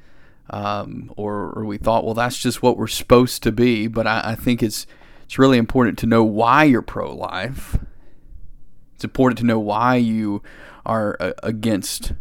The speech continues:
abortion, why you, uh, want to, to, to see lives, uh, lived out.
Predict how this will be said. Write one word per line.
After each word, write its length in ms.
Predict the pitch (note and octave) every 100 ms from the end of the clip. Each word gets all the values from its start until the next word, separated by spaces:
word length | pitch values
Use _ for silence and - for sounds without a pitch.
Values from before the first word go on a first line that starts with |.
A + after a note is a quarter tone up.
| -
abortion, 760 | A2+ G#2+ A2 G#2+ - G#2+ C3 C3+ - - - - - - - - - -
why 380 | - G#2 A#2+ B2+
you, 520 | A#2 A2+ A2 G#2+ G2+ - - _
uh, 680 | - G#2 G2+ G2+ G2 F2 -
want 360 | - G#2 G#2+ F2+
to, 220 | A2+ A2
to, 220 | G2+ A#2+ A2
to 420 | - - - B2
see 220 | - B2+
lives, 600 | A#2 A#2+ A#2 A#2 A#2 - - - - - - -
uh, 460 | G#2+ G#2+ G#2 G#2+ A2
lived 420 | B2+ B2 B2+ A2
out. 500 | G2+ F#2+ A#2+ B3 -